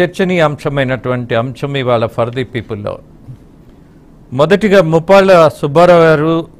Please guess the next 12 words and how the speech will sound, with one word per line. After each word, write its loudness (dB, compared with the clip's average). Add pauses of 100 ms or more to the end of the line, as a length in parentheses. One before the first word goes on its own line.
(260)
ఆయన -2 (1080)
ప్రముఖ -2
లాయరే 0
కాదు, -8 (1400)
అలాగే 2
మానవ 2
హక్కుల 0
సంఘానికి -4
కూడా 0
రాష్ట్ర -4
అధ్యక్షులుగా -8
ఉన్నారు. -8